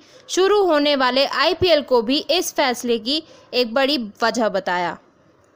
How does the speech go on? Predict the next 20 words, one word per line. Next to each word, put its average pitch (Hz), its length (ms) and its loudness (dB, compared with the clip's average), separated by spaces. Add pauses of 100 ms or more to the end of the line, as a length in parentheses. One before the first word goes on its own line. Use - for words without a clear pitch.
उन्होंने 285 400 4
कहा 381 380 2
कि 294 360 -2
जैसे 320 340 2
ही 381 240 2
पर्यटकों 277 640 2
के 269 160 2
दल 294 280 2
में 285 200 2
कोविड 359 440 2
घुसा, 247 440 0 (560)
उसके 381 360 2
बाद 269 360 2
कुछ 427 360 -2
फैसले 262 600 2 (160)
इसी 349 280 2 (140)
आईपीएल 359 420 2
टूर्नामेंट 302 640 2
को 285 100 0
लेकर 294 540 0